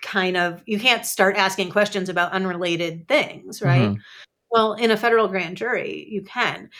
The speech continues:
Speaker 1: And there's, furthermore, there's nobody there. There's no judge there. There's no defense attorney present. The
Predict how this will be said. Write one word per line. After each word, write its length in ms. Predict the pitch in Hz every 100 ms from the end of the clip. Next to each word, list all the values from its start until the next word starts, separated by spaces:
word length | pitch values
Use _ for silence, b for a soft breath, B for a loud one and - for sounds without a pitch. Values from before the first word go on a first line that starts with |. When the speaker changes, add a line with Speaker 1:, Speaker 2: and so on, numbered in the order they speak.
| B
Speaker 1:
And 160 | 226 220
there's, 320 | 214 208 -
furthermore, 840 | - 262 269 165 156 160 170 196 -
there's 220 | 214 202
nobody 500 | 202 208 233 233 185
there. 240 | 175 190 196
There's 180 | 180
no 120 | 220 247
judge 400 | - 160 156 -
there. 260 | 151 165
There's 220 | 180 147
no 380 | 202 202 202 202
defense 420 | 196 196 180 170
attorney 380 | 180 - 165 160
present. 540 | 160 165 147 156 160 160 b b b b b
The 220 | 220 220